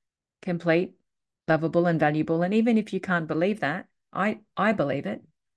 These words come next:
I know it to be true. And so I will hold you there until you can see it for yourself. So that's the first thing that people do. They go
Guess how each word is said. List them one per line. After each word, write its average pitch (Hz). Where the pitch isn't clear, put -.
I 196
know 185
it -
to -
be -
true. 208
And 190
so 214
I 220
will 202
hold 208
you 180
there 165
until 165
you 190
can 170
see 170
it -
for -
yourself. -
So -
that's 185
the 185
first 170
thing 165
that -
people 165
do. 170
They 165
go 156